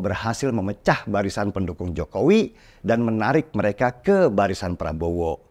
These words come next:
Barulah kedua air dan minyak itu rencananya akan kembali disatukan. Ini, ya,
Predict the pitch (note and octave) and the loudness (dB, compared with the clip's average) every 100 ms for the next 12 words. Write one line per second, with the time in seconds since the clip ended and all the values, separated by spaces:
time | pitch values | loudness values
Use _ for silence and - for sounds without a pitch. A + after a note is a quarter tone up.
0 | _ _ _ _ A2+ A2+ A#2 C#3 C#3 B2+ | _ _ _ _ -2 2 4 6 6 2
1 | - - G#2+ A2+ D3 C#3 B2 - G#2+ A2+ | -8 -4 0 2 4 6 4 2 0 0
2 | A2 G2 F#2 G2 G2 - A#2 - E3 E3+ | 2 0 -2 -2 -4 -6 -8 2 4 6
3 | E3 - - B2+ C3 A2 A#2+ C3 C#3+ C#3 | 2 -10 -4 -2 0 0 2 4 2 0
4 | - G2+ - F#2+ F#2+ F#2+ F#2 F2 F2+ A2+ | -2 -4 -2 -2 -2 -4 -2 0 2 2
5 | A#2 A2+ D#2 F2+ C#2+ - D#2 - F2 C2+ | 0 -4 -6 -4 -6 -6 -8 -2 -2 -2
6 | C#2+ A#1 - _ _ _ - _ _ _ | -6 -8 -14 _ _ _ -20 _ _ _
7 | - - - E3+ E3+ D3+ C#3+ D3+ G#3+ - | -20 -20 2 4 6 4 4 4 0 -4
8 | _ _ _ _ _ _ - A#2+ B2+ A#2+ | _ _ _ _ _ _ -4 2 2 2